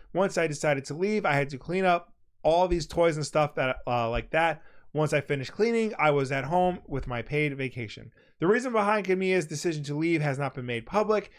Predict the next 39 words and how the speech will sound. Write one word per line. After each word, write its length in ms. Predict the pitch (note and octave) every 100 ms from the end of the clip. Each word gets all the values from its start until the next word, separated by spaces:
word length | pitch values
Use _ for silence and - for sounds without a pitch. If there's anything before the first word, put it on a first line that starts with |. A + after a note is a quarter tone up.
| -
and 100 | C3+
the 80 | C3+
game 220 | D#3 F3+
designer, 520 | E3 D#3 D#3+ D#3 D3+ -
uh, 220 | C3+ C3
gives 300 | B2+ C#3 B2+
little 220 | F3+ G3
explanation 520 | F3 - E3 D3+ D3
in 40 | C3+
this 160 | B2+
video 320 | C#3+ E3+ E3
beyond 380 | D#3 C#3 D3+ D3+
hinting, 400 | C#3 C#3 C#3+ C#3 - _ _ _ -
uh, 200 | B2+ B2
that 240 | C#3 B2
his 200 | C3 A#2
views 280 | C3 D3 C3
possibly 440 | - F#3+ F#3 F#3
didn't 260 | D#3 D3+ D3+
align 380 | D3+ C#3 C3+ B2+
with 140 | B2
its 180 | B2+ -
future 340 | - A2+ - A2+
direction. 540 | A2+ C3+ - - - _ _ _ _ _
"How 180 | E3+ F#3+
should 180 | - F#3+
I 80 | F3+
put 240 | F3+ B3
it? 180 | B3+ B3 - -
Um, 400 | E3+ F3 E3+ E3 - -
there's 260 | D3+ D#3
no 200 | D#3 A3
way 240 | G#3+ A3 G#3+
I 140 | G3+
can 360 | - A#3+ B3 G#3
put 160 | E3+
it," 140 | C#3 A2+
he 120 | B2
says. 440 | - C#3+ E3+ D#3